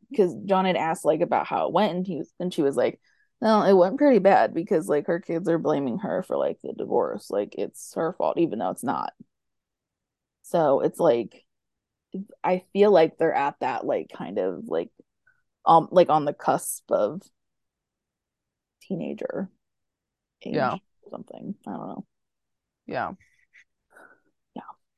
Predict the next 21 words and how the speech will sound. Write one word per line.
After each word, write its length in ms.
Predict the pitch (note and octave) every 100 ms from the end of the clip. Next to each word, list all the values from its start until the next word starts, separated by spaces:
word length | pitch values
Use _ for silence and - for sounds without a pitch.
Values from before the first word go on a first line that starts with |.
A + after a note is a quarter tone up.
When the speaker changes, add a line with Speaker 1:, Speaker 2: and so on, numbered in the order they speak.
| _ _ _ _ _
Speaker 1:
So 360 | - F#3+ G3
Speaker 2:
Yeah. 140 | - -
Speaker 1:
that's, 200 | - G#3+
like, 200 | B3+ A3+ - -
finally 360 | G3 F3 G3 G3
it. 260 | A3+ - -
Like, 320 | G3 F#3+ E3+ - _ _ _ _ _
we're 180 | G3 G3 G#3+ - -
<laughs> 340 | D4+ - -
Speaker 2:
We're 200 | A#3 A3
the 120 | C#4
rookie. 560 | G3+ F#3 - G3 B3+ F4 _ _ _
Speaker 1:
Yeah. 180 | - -
Speaker 2:
<laughs> 380 | A3+ - - -
'Cause 160 | C4+ G#4+
we 140 | G#4 F#4+
still 240 | - F#4+
have 120 | E4
rookie 320 | C#4+ C#4+ - F4+
feds. 540 | - C#4 F4 C5 C5 - _ _
Speaker 1:
Yeah. 220 | - -